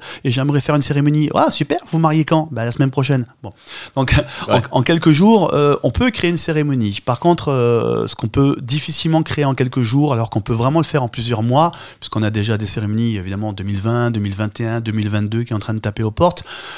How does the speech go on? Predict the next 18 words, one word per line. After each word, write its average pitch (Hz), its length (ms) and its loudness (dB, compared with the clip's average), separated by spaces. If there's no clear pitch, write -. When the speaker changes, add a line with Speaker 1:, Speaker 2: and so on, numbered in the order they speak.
Speaker 1:
euh, 117 140 2
ce - 80 -4
qu'on 113 140 2
peut 127 100 2
créer 139 240 -2
en 143 100 0
quelques 135 260 -2
mois, 147 440 4
c'est - 160 -6
vraiment 113 240 0
le 110 80 2
lien, 104 280 0
et 123 120 2
c'est - 160 -2
vrai 139 120 2
que - 60 -2
chez - 180 2
nous, 214 280 8